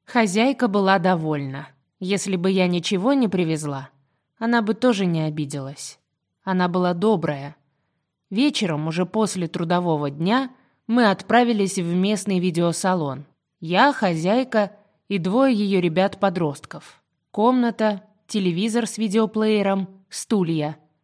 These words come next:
Кому места не досталось, сидит на полу. Мы смотрели фильм ужасов. Название не помню. Сюжет смутно.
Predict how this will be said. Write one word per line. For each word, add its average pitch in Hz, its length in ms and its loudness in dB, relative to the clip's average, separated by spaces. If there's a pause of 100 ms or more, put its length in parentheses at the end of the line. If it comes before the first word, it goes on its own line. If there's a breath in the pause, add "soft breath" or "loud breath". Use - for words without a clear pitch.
(300)
Кому 202 260 2
места 190 380 0
не 180 160 0
досталось, 240 800 0
сидит 202 500 -4
на 233 100 -2
полу. 156 420 0 (540)
Мы 208 160 -2
смотрели 208 580 0
фильм 196 460 -2
ужасов. 165 680 -4 (220)
Название 208 600 0
не 233 120 0
помню. 147 540 -4 (400)
Сюжет 196 600 -4 (160)
смутно. 151 720 -6